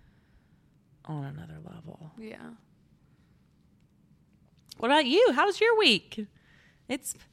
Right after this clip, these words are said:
Speaker 1: it's Monday when we're
Speaker 2: <laughs>
Speaker 1: recording this, so I guess how was your weekend? <laughs>
Speaker 2: Weekend was good. Um, spent lots of time with family.
Speaker 1: Where did you go? Who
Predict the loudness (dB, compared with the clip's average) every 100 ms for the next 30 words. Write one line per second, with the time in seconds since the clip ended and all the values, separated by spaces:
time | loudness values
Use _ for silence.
0 | _ _ _ -10 -8 -8 -10 -6 -4 -2
1 | 2 2 2 0 0 0 0 4 6 6
2 | 2 -2 4 6 8 6 4 6 6 6
3 | 2 6 6 6 6 6 2 -2 -8 -10
4 | -14 -18 -18 -14 -14 -12 -8 -8 -8 -6
5 | 2 2 4 2 4 2 -2 _ 0 2
6 | 4 4 4 4 4 2 2 2 0 -4
7 | -4 -2 0 0 -2 -4 -8 -10 -8 -4
8 | -4 -4 -6 -4 -2 -2 -6 -10 -6 -2
9 | -2 -2 -4 -6 -6 -6 -6 -8 _ _
10 | _ _ -12 -6 -6 -4 -6 -4 0 0
11 | 2